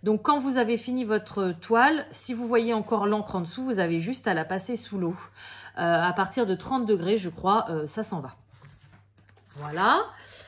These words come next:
Ensuite, on a un petit kit juste ici, donc,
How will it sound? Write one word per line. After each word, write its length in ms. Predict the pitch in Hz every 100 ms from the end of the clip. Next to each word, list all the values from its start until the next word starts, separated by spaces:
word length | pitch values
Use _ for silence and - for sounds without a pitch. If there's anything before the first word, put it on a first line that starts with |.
| -
Ensuite, 580 | 294 330 330 311 311 302 -
on 180 | 247
a 200 | 247 240 -
un 140 | 262
petit 480 | 254 262 - 247 233
kit 320 | - 262 254 - 202 170 - _ - - - - - - - _ _ - - - _ _ _ - - - - _ _ _ _ _ _ - - - - _ _
juste 340 | 208 294 302 -
ici, 440 | 277 - 269 -
donc, 480 | 180 196 190 190 -